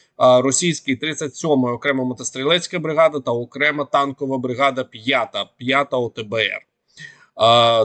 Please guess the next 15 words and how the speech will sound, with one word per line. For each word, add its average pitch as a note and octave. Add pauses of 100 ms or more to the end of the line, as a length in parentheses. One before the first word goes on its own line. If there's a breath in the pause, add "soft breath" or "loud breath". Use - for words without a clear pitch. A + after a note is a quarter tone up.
двадцять G#3
дев'ята G#3+
загальна C#3
військова B2+
армія, A2+ (360 soft breath)
а, A#2
виконує E3+
свої E3
задачі D#3
північніше, D#3+ (320)
а, A#2
якраз D3+
в C#3+
районі E3
Олександрограда, D3